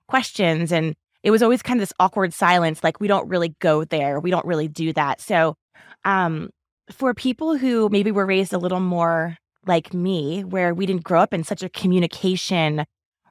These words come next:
rich, such an open dialogue, wealthy environment, what do you think is, is one of the things that you see, like, in your coaching programs, um, with people like me, where you're like, "Okay, this is the first issue we need to tackle in order to be able to step into this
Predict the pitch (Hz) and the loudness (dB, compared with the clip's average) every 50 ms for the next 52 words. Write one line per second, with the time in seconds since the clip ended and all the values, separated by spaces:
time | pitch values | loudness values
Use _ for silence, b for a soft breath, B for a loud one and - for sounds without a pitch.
0 | _ - 170 175 180 196 214 202 151 - - - - - - 202 180 170 - - | _ -6 -2 2 6 6 6 6 6 2 -2 -8 -8 -4 0 0 0 0 0 0
1 | - 175 151 143 156 151 123 - _ - 185 202 - - 185 175 160 - 170 156 | 0 0 0 0 0 -4 -6 -6 _ -6 -6 -4 -4 -4 -4 -4 -2 2 4 4
2 | 165 180 185 185 165 156 156 160 151 160 160 160 160 185 190 - - 175 170 156 | 6 6 6 6 6 6 4 4 2 2 4 4 4 4 2 -4 -8 -6 -4 -2
3 | 156 156 - - 170 160 156 160 156 165 196 233 214 165 151 151 147 160 - _ | -2 -2 -2 -4 -4 -2 0 0 0 2 2 2 0 0 0 -2 -4 -6 -8 _
4 | _ _ _ _ _ _ _ _ _ _ _ _ _ - 226 269 311 339 359 302 | _ _ _ _ _ _ _ _ _ _ _ _ _ 0 2 2 4 2 2 2
5 | - - 277 262 262 - - - 214 202 190 185 165 - - - 202 196 170 175 | 2 0 0 0 0 -2 -2 0 0 0 0 -2 -6 -8 -4 -4 -2 -2 -2 0
6 | 175 190 190 185 196 - - 190 190 185 170 185 - - 180 165 - - - 208 | 0 2 2 2 0 -2 -2 -2 -2 -2 -2 -2 -4 -4 -6 -8 -10 -10 -6 -4
7 | 202 190 180 170 160 - 170 160 160 - - 185 175 151 - 170 160 156 - 160 | -2 0 0 0 0 0 0 -2 -2 0 0 0 0 0 -2 -4 -6 -2 -2 -2
8 | 147 139 151 147 147 143 143 143 151 - - _ _ B B B B B B - | 0 0 0 0 0 0 -2 -4 -6 -10 -14 _ _ B B B B B B 2
9 | 180 175 170 156 151 151 147 156 143 - _ _ _ _ _ - 175 190 208 196 | 4 6 6 4 4 2 -2 -6 -8 -12 _ _ _ _ _ -4 0 0 0 2
10 | - 233 220 208 214 196 185 180 - 208 196 190 180 185 175 175 170 180 170 165 | 0 -2 -2 0 2 2 2 2 2 0 0 0 0 0 0 0 0 0 0 0
11 | 170 185 170 170 185 160 156 180 - 247 220 - 302 - - - 185 175 170 175 | 0 -2 -4 -4 -2 -2 -2 -4 -6 -6 -6 -8 -8 -6 -2 0 2 2 2 0
12 | - - - - - - - _ _ _ _ _ _ _ _ _ _ _ - 180 | -2 -8 -14 -16 -18 -20 -20 _ _ _ _ _ _ _ _ _ _ _ 0 0
13 | 147 - - - 208 185 165 165 170 185 175 156 139 156 - - 165 151 139 - | 0 0 0 2 2 4 4 4 4 4 4 4 2 -2 -4 -4 -2 -2 -2 0
14 | - 117 90 - - 190 185 185 185 185 190 185 175 180 170 - - - - - | 0 0 0 2 2 0 0 2 2 0 0 0 0 -2 -6 -8 -10 -8 -2 -2
15 | 196 180 - - 180 175 175 175 180 - 202 165 170 147 156 - - - - - | 0 0 0 -2 -2 0 0 -2 -2 -4 -2 0 0 0 -2 -4 -10 -16 -20 -20